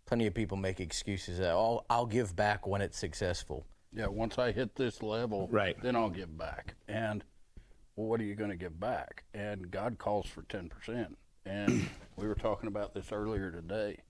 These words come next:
Speaker 2: that ten to fifteen percent of every sale goes back.
Speaker 3: Yeah.
Speaker 2: And to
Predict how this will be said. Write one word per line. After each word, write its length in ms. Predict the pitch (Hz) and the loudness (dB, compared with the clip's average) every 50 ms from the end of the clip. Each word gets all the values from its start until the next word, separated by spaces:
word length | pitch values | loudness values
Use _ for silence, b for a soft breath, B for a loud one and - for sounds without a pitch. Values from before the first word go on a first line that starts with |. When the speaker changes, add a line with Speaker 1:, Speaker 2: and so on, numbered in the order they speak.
| _ _ _ _ _ _ | _ _ _ _ _ _
Speaker 2:
that 360 | - 92 92 92 92 - - - | -4 -2 0 0 -2 -2 -4 -4
ten 200 | - 127 127 123 | 0 2 2 2
to 80 | 113 | 2
fifteen 480 | - - 123 120 - - - 123 117 98 | 0 0 -2 -2 -2 0 0 0 0 0
percent 500 | - 98 92 - - 113 117 110 104 87 - | -2 -6 -8 -4 -4 -2 0 0 -2 -2 -4
of 160 | - 92 85 - - | -6 -8 -6 -6 -4
every 300 | 104 107 113 127 131 123 | -4 -2 -2 -2 -2 -4
sale 480 | - - 131 113 104 95 73 - 82 - - - - - - - | -4 -2 0 0 0 0 -2 -6 -10 -14 -18 -20 -20 -16 -10 -4
goes 180 | 90 104 107 92 - | -4 -2 -4 -4 -4
back. 440 | 90 92 92 80 - - - - - - - - _ _ - | -4 -4 -4 -4 -6 -10 -16 -18 -20 -20 -20 -20 _ _ 0
Speaker 3:
Yeah. 200 | - 90 90 90 - - - - - - - | 2 2 4 2 0 -4 -14 -20 -18 -8 -4
Speaker 2:
And 520 | 104 104 107 110 110 110 107 107 104 98 - - - - - - - - - _ - - - - - - _ _ _ - - - | 0 2 4 4 4 4 4 2 0 -2 -4 -8 -18 -20 -20 -20 -20 -20 -20 _ -20 -20 -20 -20 -20 -20 _ _ _ -18 -8 -2
to 460 | - 107 101 101 101 95 95 92 92 | 0 0 0 0 0 0 -2 -2 -4